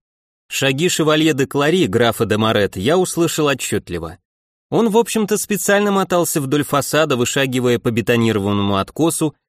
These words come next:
и желая навязать свое общество, и я не стал его разочаровывать. "Вы подумали?" — спросил я.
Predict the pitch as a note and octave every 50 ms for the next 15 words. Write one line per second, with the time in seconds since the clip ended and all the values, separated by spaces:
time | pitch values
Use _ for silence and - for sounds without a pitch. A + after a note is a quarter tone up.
0 | _ _ _ - A2 G2 A2 C#3 C#3 C#3 C3 C3 C3 B2 A#2+ A#2+ A2+ B2+ B2 A2
1 | - - A#2+ A#2 A#2 A#2 A#2 A2+ G2 - - A2+ - - - A2+ G#2+ G2+ - _
2 | _ _ _ - C3 C#3+ F3 A3 A#3 A#3 A3+ G#3 - - F#3 F3+ F#3+ G3 F3+ F#3
3 | F#3+ F3 D#3 E3 E3+ - - F#3 D#3 A#2 F2+ D2+ D2+ D#2 - - - _ _ _
4 | _ _ _ _ _ _ _ _ _ _ _ _ - F2+ G#2+ C#3 C#3 - D3+ C#3+
5 | C#3+ G3+ A#3+ B3 A3+ D3+ G#2 F#2 - - - - D3+ - - - F#2 F2 D#2+ D#2+
6 | -